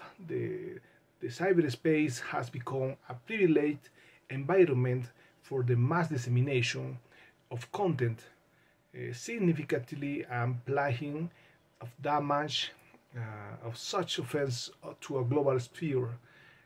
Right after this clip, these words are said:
These are so-called content cybercri-, uh, cybercrime and cyber attacks. Uh, the first type of the cyber attacks, economic, uh, cyber crimes, poses troubles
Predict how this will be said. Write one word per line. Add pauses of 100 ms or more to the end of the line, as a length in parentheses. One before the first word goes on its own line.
(200)
These
are (180)
so-called (140)
content
cybercri-,
uh, (200)
cybercrime
and
cyber
attacks. (440)
Uh, (220)
the
first
type (340)
of
the
cyber
attacks,
economic, (500)
uh, (260)
cyber
crimes, (520)
poses
troubles